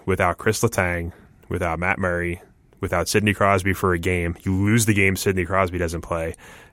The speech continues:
and Connor Sheary, I, I just, I, I, I stop thinking it's luck. I start thinking that in their heads, once it starts to go bad, once the pressure's on, like T J Oshie,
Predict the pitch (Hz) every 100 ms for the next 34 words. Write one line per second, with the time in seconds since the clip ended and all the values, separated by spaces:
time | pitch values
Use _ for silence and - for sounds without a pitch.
0 | - 104 123 110 101 - 98 92 87 -
1 | 85 85 85 - - - _ - - 92
2 | 104 107 113 - - - 101 - 113 -
3 | 110 110 - 120 110 123 113 113 101 -
4 | 127 95 90 110 98 113 104 101 98 _
5 | 113 - - - 101 107 98 127 127 98
6 | 92 - - - 104 113 120 - 117 -
7 | 113 113 101 113 120 92 92 90 110 -
8 | - 117 - 107 101 127 101 90 90 -
9 | - - _ - - - 110 98 90 101
10 | - 101 92